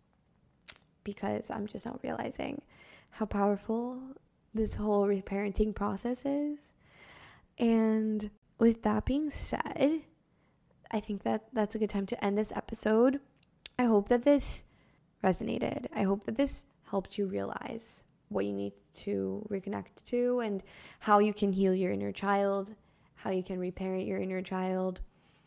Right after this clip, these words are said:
and remind you that feelings are made for feeling. So allow yourself to feel them, validate them, and do it for those you love.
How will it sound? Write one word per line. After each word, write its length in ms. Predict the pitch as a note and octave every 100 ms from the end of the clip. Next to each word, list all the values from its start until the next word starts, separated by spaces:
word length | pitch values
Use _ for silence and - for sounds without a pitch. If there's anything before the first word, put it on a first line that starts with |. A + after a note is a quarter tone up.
| _ _ _ -
and 540 | F#3+ F#3 F3+ F3+ F#3 - _ _ _ G#3+
remind 400 | G3+ F#3+ F#3+ G#3+
you 100 | G3+
that 440 | F#3+ F#3 - -
feelings 360 | - G3 G3+ A3+
are 80 |
made 200 | A3+ G3
for 160 | - G3+
feeling. 500 | - - - - G#3 - _ _ _ _
So 180 | - -
allow 240 | G#3 F#3+
yourself 440 | F#3+ G3 G3+ A3 G#3+
to 100 | A3
feel 240 | A3 G3
them, 220 | F#3+ F3+
validate 600 | F#3 - - G3+ - G3+
them, 300 | - G1+ G#3 - _ -
and 160 | G3
do 120 | G3 F#3+
it 120 | G3+
for 320 | - G#3 G#3+
those 320 | G3+ F#3 F3+
you 120 | F#3+
love. 320 | F3+ - G#3+